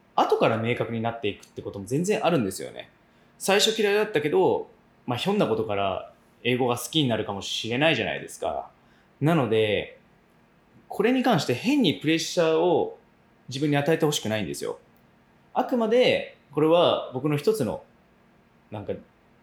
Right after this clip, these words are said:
持論なんで、まあ、あくまで道しるべとして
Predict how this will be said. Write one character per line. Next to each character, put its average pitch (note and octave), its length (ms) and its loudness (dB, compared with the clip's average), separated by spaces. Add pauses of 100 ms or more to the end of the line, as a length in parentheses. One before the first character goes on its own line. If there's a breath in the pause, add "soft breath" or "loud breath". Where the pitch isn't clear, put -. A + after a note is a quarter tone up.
(140)
持 B2+ 180 -4
論 E3 160 4
な E3+ 100 4
ん A2+ 100 2
で、 G2+ 420 0 (160)
ま C#3 140 0
あ、 - 180 2
あ G#3 40 0
く - 100 -4
ま G#3+ 100 0
で F3+ 80 4
道 C#3 240 2
し G3 260 -2
る A#3 80 0
べ A#2+ 100 2
と E2 120 -6
し - 100 -6
て F#2+ 220 -6